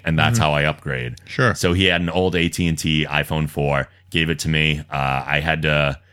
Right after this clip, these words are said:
Speaker 1: change. I had to go. The only thing I really had to do was go to A T and T and change the sim card.
Speaker 2: Yeah.
Speaker 1: 'Cause in the, the three Gs, they have the bigger one. I didn't
Speaker 2: Mm-hmm.
Speaker 1: know that the fours had a small sim card.
Speaker 2: Oh.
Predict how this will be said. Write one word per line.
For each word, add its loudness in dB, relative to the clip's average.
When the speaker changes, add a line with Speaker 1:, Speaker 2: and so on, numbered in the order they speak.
Speaker 1:
change. 0
I 0
had 0
to -2
go. 2
The 0
only 2
thing 0
I 2
really 2
had 0
to 0
do 2
was 0
go 0
to -2
A 2
T -2
and 0
T 0
and -2
change -2
the -4
sim -2
card. 0
Speaker 2:
Yeah. 0
Speaker 1:
'Cause 2
in 0
the, 2
the -2
three -2
Gs, 0
they 0
have 0
the -4
bigger -2
one. 2
I 2
didn't 2
Speaker 2:
Mm-hmm. 2
Speaker 1:
know 2
that -2
the -6
fours -2
had 0
a -4
small -2
sim -2
card. 0
Speaker 2:
Oh. -6